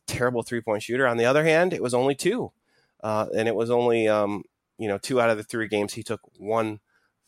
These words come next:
three-pointer. So I, I can live with that. It still makes me cringe. Uh, but I can live with those things. Um, you brought up a couple things as we were talking, so this isn't heavily researched, but a couple little numbers to think about. So a year ago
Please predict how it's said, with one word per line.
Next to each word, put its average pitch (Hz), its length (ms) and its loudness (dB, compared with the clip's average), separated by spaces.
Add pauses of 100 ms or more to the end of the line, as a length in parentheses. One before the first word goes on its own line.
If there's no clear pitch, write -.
(140)
three-pointer. 92 580 -8
So 95 320 -6
I, - 120 -10 (100)
I 107 120 0
can 107 240 -2
live 98 220 0
with 110 180 -6
that. 117 260 2
It 101 100 -2
still 135 680 2
makes 123 300 0
me 104 80 -2
cringe. 92 640 -6 (580)
Uh, 90 300 -6
but 98 160 0
I 107 100 2
can 104 160 -6
live 98 140 -4
with 95 100 -8
those 87 220 -6
things. 87 500 -12
Um, 113 320 2 (420)
you 165 220 -4
brought 190 260 4
up 156 140 2
a 143 60 -2
couple 135 240 -2
things 123 200 0
as 123 280 2
we 131 100 -2
were 120 140 -2
talking, 113 480 -2
so 117 120 -4
this 131 200 -4
isn't 127 280 -2
heavily 117 540 -2
researched, 101 640 -6
but 95 240 -2
a 104 80 -6
couple 123 340 -8
little 117 220 -2
numbers 98 440 -4
to 95 100 -16
think 95 200 -6
about. 87 220 -10
So 110 180 0
a 110 40 4
year 135 320 2
ago 104 340 0